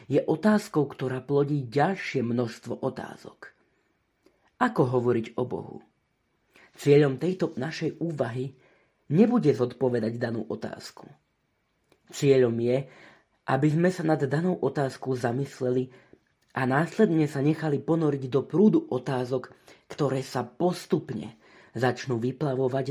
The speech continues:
na povrch. Ľudia sa o Bohu snažia hovoriť rôznymi spôsobmi. Niekto cez reč, niekto cez literatúru, umenie, skutky. A takto by sme mohli pokračovať.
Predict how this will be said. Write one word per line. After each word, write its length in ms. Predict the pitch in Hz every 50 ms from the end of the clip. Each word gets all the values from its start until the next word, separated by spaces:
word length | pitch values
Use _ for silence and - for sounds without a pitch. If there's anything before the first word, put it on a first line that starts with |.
| 139
na 80 | - -
povrch. 560 | - 107 107 - - - - - - - _ _ _ _ _ _ _ _ _ _ _ _ _ _ _ _ _ _ _ _ _ _ _ - - - - -
Ľudia 320 | - 131 143 151 180 208 208
sa 160 | - 220 220 - 151
o 0 |
Bohu 320 | 131 120 147 147 151 160
snažia 400 | 156 - 151 143 139 143 135 123
hovoriť 480 | 127 127 123 131 113 123 120 120 113 107
rôznymi 480 | 113 120 123 123 120 127 - 82 76
spôsobmi. 800 | 78 - - - - - - 80 - - - - - - - - - _ _ _ _ _ _ _ _ _ _ _ _ _ _ -
Niekto 320 | 131 139 135 123 - - 143 139
cez 160 | - 123 117 127 120
reč, 400 | 123 127 127 - - - - - _ _ - - - - - _
niekto 480 | - 135 139 135 143 143 - 175 160 -
cez 160 | 156 135 127
literatúru, 800 | 135 143 - - - 190 139 120 - - 131 120 110 113 110 - - - _ - _ _ _ _ _
umenie, 640 | _ - 202 196 208 202 160 131 120 107 - - -
skutky. 640 | - - - - 202 208 214 - - - - - 117 - _ _ _ _ _ _ _ - 139
A 80 | 135
takto 240 | 180 180 - 196 160
by 80 | 143 123
sme 160 | 139 135 135
mohli 240 | 156 156 151 131 110
pokračovať. 880 | - 147 147 - 139 - - - - - - - - - - - _